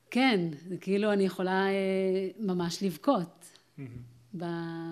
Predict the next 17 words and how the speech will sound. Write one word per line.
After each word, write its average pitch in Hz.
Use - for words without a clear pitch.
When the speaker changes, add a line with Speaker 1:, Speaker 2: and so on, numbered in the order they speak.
Speaker 1:
בהופעות 175
ששרתי 185
שלוש 180
שנים 185
עכשיו 175
עם 170
להקת 165
הלל, 170
להקת 175
הנשים 175
של 180
השומרון, 190
ושמה 208
ממש, 175
אה, 196
חלק 190
מהאנשים 196